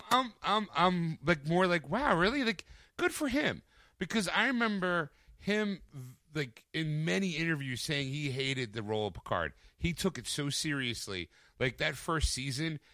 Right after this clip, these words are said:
he was so mad at the rest of the, s-, the, the cast because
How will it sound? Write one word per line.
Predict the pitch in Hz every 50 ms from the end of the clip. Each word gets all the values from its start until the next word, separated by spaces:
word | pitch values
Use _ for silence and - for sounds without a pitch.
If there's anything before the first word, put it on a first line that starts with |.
| _ _ _
he | - - 180 170
was | 135 113
so | - - - 160 156 156
mad | 160 156 147 151
at | 147 123
the | - 113
rest | 117 123 117 - -
of | 117
the, | 113
s-, | - - - - -
the, | 117 101 -
the | -
cast | - - - 151 135 117 107 - - -
because | 107 - - 123 110 107 98